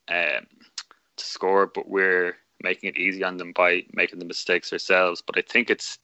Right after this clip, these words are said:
I think that's easier to fix than if we were, um, if the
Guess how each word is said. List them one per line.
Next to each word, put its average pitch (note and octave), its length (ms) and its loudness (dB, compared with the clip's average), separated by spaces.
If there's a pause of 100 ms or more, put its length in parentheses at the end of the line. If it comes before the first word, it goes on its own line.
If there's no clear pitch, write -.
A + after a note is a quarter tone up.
(120)
I G2 100 -2 (120)
think A2 180 -2
that's - 320 2 (120)
easier G2+ 340 -4
to - 120 -20
fix - 380 -2
than F#2 180 -6
if F2 160 -10
we F#2+ 100 -2
were, F2+ 300 -2 (680)
um, E2 440 -4 (240)
if - 220 -8 (320)
the F2+ 320 0